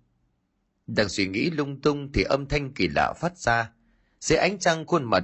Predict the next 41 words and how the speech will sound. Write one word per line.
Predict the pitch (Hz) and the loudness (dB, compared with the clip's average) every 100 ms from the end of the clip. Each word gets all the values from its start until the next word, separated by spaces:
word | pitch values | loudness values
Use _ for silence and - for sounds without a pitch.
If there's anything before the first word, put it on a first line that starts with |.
| - | 2
con | 170 139 | -2 0
quỷ | - 98 90 | 0 2 2
nhìn | 92 95 90 | 0 -2 -2
về | 85 90 85 | 0 2 2
phía | - 190 - | 0 -2 2
của | 95 | 0
anh | - 135 | 0 -6
chàng | - 87 80 82 85 | 0 0 0 -6 -2
đầy | 85 73 | 0 0
đáng | - 127 180 | -2 -2 0
sợ. | 92 78 - _ _ _ - | 2 2 0 _ _ _ -4
Sau | - 165 | 2 4
đó | 147 214 | 2 2
nở | 110 90 | 0 0
một | 95 92 | 0 -2
nụ | 95 80 | -2 -2
cười | - 98 92 | -2 2 2
như | 98 139 | 0 -2
muốn | 117 - | -2 -2
ăn | - 104 90 | -4 -4 -2
tươi | 98 87 | 0 0
nuốt | 117 - | -2 -4
sống. | - 120 190 - - - - - - - - - - - - - - - - | -2 -2 -4 -12 -20 -20 -20 -20 -20 -20 -20 -20 -20 -20 -20 -20 -20 -20 -6
Anh | - 180 | 0 2
chàng | 160 113 107 | 4 2 0
cũng | 107 170 | -4 -4
sững | 180 208 139 | -2 -2 0
người | 98 95 | 2 2
khi | - 156 | 0 -6
chứng | - 143 175 | -2 -2 -2
kiến | 135 139 165 | 0 -2 0
cái | 208 196 | 0 2
cảnh | 101 85 82 | 0 0 0
tượng | 98 90 90 | 2 2 2
mà | 92 | 0
mình | 90 92 90 85 | 2 0 0 0
thấy | 90 95 170 | 2 2 2
bây | 180 143 131 | 0 0 0
giờ | 113 90 80 | 2 4 4
như | 120 123 | 0 -4
này. | 85 80 69 | 0 0 0